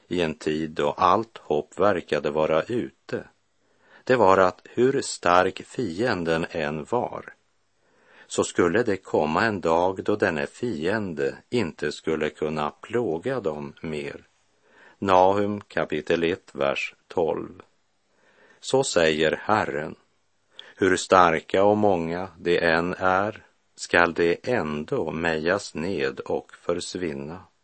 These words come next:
Jag har plågat dig, men jag ska inte plåga dig mer. Nu skall jag bryta det ok han har lagt på dig,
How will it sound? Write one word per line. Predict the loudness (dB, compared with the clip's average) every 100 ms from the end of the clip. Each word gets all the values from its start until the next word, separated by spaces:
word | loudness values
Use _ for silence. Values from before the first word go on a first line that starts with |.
| _ _ _ _ _ -20 -18
Jag | 0 6 6
har | 6 2 2 -2
plågat | -6 -4 -4 -4 -6 -8 _
dig, | -6 -6 -10 -18 _ _ _ _
men | -2 0
jag | 0 0
ska | 0 0 -2
inte | -6 -6 -6 -10 _ -2 -2 -2 -14 -10
plåga | 2 2 2 0 0 0
dig | 0 -2 -2
mer. | -6 -8 -8 -12 -20 _ _ _ _ _ -10
Nu | 0 2 2
skall | -2 2 4 4
jag | 2 2 0
bryta | 0 -2 -4 -4 0 0
det | 0 -4 -4
ok | -6 -6 -10 -6
han | 0 0
har | 0 -2 0
lagt | -2 -2 -10 -8
på | -2 -2
dig, | 0 -2 -6 -14